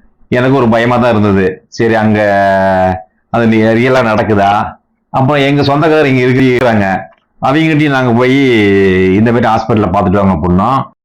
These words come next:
"கண்டிப்பா ஹண்ட்ரட் பர்சன்ட் நான் இங்க தான் பண்ணிக்குவேன்."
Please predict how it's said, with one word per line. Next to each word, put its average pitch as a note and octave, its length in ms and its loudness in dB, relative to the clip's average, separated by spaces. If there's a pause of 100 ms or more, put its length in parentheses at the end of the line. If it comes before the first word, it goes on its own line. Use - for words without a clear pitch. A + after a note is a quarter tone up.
(160)
"கண்டிப்பா A2+ 460 -4
ஹண்ட்ரட் A2 240 -4
பர்சன்ட் A#2+ 540 -4 (400)
நான் A#2+ 140 -4
இங்க A#2 180 -2
தான் B2 180 -4
பண்ணிக்குவேன்." F#2+ 760 -4